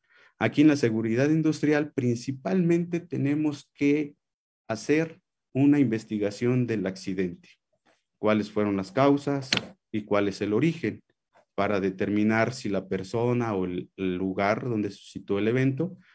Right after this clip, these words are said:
cuenta con las medidas de seguridad aplicables a ese centro de trabajo. Ahora, también la seguridad industrial es muy amplia y puede ser que para cierto tipo de,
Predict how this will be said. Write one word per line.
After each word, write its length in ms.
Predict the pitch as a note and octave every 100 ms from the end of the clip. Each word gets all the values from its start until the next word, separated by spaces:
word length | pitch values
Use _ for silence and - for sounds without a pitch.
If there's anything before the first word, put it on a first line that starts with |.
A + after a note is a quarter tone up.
| _ -
cuenta 360 | A2+ A2 A2+
con 140 | A2+ G#2
las 160 | F#2+
medidas 640 | G2 G2 G#2+ B2 B2+ - _ _ _ _ _ _ _ _
de 140 | G#2 G2
seguridad 600 | G#2+ G2 G2 G2+ A2+ A2+
aplicables 800 | A2 F#2+ F#2 G#2 G#2 A2 A#2+ - _ _ _ -
a 140 | G#2+
ese 240 | B2+ C#3+ C3
centro 340 | B2+ A2+ A2
de 100 | F#2
trabajo. 460 | F2+ F2+ F2 E2+ - _ _ _ _ _
Ahora, 400 | - G2+ G#2 - - _ _ -
también 280 | F#2+ G#2 B2
la 120 | B2+
seguridad 360 | G#2+ G2+ G#2
industrial 460 | A#2+ B2 - B2 B2
es 180 | G#2 A#2
muy 220 | B2 A#2
amplia 540 | C#3+ F3+ D3 C3 A#2+ -
y 80 | A2
puede 340 | - C3 C3+
ser 380 | C3 B2 B2+ C3 _ _ _
que 120 | -
para 260 | A#2 G#2 G#2+
cierto 420 | - B2+ B2+ D#3
tipo 540 | D3+ D3 C#3+ C#3 C3+ _ _ _ _ _ _ _ _ _ _ -
de, 640 | G#2+ A2 G#2 G2+ G2 -